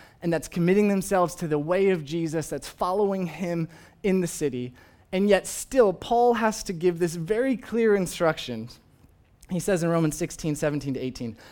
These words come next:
"I urge you, brothers and sisters, to watch out for those who cause divisions and put obstacles in your way that are contrary to the teaching you have learned. Keep away from them, for such people are not serving our Lord Christ, but their own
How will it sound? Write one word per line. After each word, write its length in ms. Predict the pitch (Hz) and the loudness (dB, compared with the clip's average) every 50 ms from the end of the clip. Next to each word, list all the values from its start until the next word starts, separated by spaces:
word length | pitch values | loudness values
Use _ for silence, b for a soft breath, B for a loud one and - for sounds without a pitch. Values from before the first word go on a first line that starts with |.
| B B B | B B B
"I 140 | 160 170 170 | -6 -6 0
urge 260 | - 233 269 269 202 | 2 2 2 2 2
you, 80 | 233 254 | 0 2
brothers 320 | 190 226 220 196 196 170 | 2 2 2 2 0 -4
and 80 | 170 170 | -6 -6
sisters, 400 | 156 185 160 - 165 156 - - B B B B B B - | -6 -6 -6 -4 -6 -6 -6 -8 B B B B B B -2
to 120 | - 214 | 0 0
watch 380 | 190 175 233 254 294 294 - 254 | 2 2 4 4 4 2 2 2
out 340 | 233 277 262 214 - - - - - | 4 4 4 4 2 -2 -12 -20 -20
for 180 | - - 202 202 | -8 -4 2 6
those 220 | 220 220 226 220 | 6 6 6 6
who 100 | 240 226 | 2 -2
cause 340 | - - 220 214 226 233 214 | -2 0 0 2 2 2 2
divisions 680 | 220 220 190 190 226 214 190 185 151 127 127 - - - - _ _ | 0 -2 -2 0 -2 -2 0 -2 -2 -2 -4 -6 -12 -18 -20 _ _
and 100 | - 208 | 0 0
put 220 | - - 254 - - - | 0 0 -4 -6 -4 -4
obstacles 560 | - 214 254 - - - 247 - 247 247 233 196 | -2 -2 -2 -2 -4 -8 -6 -4 -2 -2 0 2
in 100 | 233 233 | 0 2
your 140 | 226 226 | 2 2
way 180 | 214 208 202 208 | 0 2 0 2
that 140 | 196 196 190 | 0 2 0
are 80 | 196 190 | 0 -2
contrary 540 | - - - 208 226 220 226 240 233 240 - | -2 -4 -2 -2 -2 -2 0 -2 -2 -2 -2
to 100 | - 220 | -4 -4
the 120 | 185 180 | -4 -4
teaching 500 | - - - 226 220 - - 240 220 208 | -4 -4 -6 -6 -6 -4 -2 -2 -2 0
you 200 | 202 196 202 196 | 0 0 0 0
have 180 | 208 190 180 170 | 0 0 -2 -2
learned. 400 | 165 170 175 180 170 151 131 B B B B B B B B _ | -4 -4 -2 -2 -2 -2 -4 B B B B B B B B _
Keep 460 | - - - 254 262 269 269 - - - b b b b b b b - | -20 -8 -4 0 0 0 0 -2 -10 -20 b b b b b b b 0
away 400 | 185 196 196 185 208 247 254 226 | 0 2 2 2 4 4 2 2
from 240 | - 208 202 175 | 0 0 0 0
them, 220 | 156 120 101 101 101 b b b b b b b | 0 -2 -4 -8 -12 b b b b b b b
for 140 | - 185 | -6 -4
such 260 | 170 - 262 247 - - | 2 2 2 2 2 2
people 240 | 233 247 185 220 | 0 2 2 2
are 140 | - 185 185 | 2 2 2
not 260 | 185 190 202 208 - | 2 2 0 0 -2
serving 460 | - - - 214 254 269 233 269 254 240 | -6 -8 -4 0 0 2 4 4 4 4
our 100 | 226 214 | 2 2
Lord 380 | 214 202 202 214 208 208 - | 2 4 4 4 4 2 0
Christ, 340 | - 208 185 185 185 185 - | 0 0 0 0 0 -2 -6
but 140 | 180 175 - | -6 -6 -2
their 180 | 185 170 160 - - | -4 -4 -4 -4 -6
own 360 | 180 190 196 208 208 202 | -6 -6 -4 -4 -6 -6